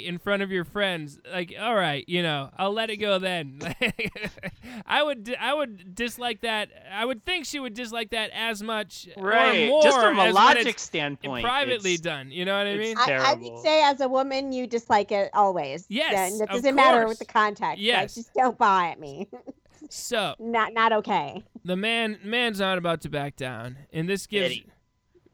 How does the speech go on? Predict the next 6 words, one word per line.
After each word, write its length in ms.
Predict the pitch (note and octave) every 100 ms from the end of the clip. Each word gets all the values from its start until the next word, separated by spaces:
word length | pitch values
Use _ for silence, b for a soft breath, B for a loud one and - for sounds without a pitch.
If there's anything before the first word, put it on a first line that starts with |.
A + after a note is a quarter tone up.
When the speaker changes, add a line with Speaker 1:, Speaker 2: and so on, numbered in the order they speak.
| _ _
Speaker 1:
this 240 | F3+ G#3+
gives 240 | A#3+ G3
Ricky 680 | E3+ F#3+ F#3 F#3+ F3 E3 D#3 -
a 180 | D3+ D3
flashback. 720 | - D#3+ C#3+ - C#3+ B2+ C3 _ _ _ _ _ _ _ _ _
Um, 580 | D3+ C#3+ C3+ C3 B2 A#2+